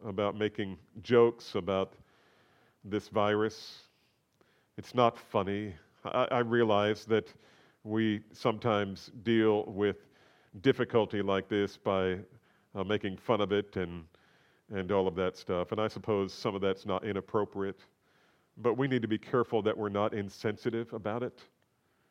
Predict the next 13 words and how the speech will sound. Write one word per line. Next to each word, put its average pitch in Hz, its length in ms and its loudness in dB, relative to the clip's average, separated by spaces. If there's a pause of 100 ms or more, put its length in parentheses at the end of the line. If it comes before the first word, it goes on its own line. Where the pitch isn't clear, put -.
(420)
and 98 120 -6
that 113 140 6
our 113 160 8
main 120 340 4
goal 120 380 6
would 104 160 -2
be 113 140 2
to 110 100 -10
glorify 110 500 2
God 107 340 2
in 104 80 2
our 98 140 2
ministry 127 640 -4